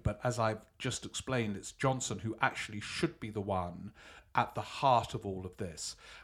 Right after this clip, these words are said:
But, uh, Matthew Dancona, the columnist, uh, tweeted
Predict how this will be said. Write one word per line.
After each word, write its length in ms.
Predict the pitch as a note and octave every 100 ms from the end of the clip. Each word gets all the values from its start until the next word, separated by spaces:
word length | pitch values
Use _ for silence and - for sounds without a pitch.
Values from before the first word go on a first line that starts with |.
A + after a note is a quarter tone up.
| -
But, 240 | - B2 -
uh, 200 | A#2+ A#2 C3
Matthew 360 | C#3 C3+ D3+
Dancona, 640 | A#2 A2+ A2 D3+ C#3 A#2+ F#2+
the 80 |
columnist, 720 | G2 C#3 A#2+ A2 F#2 - - A#2
uh, 200 | G#2 F#2+ - -
tweeted 440 | - B2 - G2+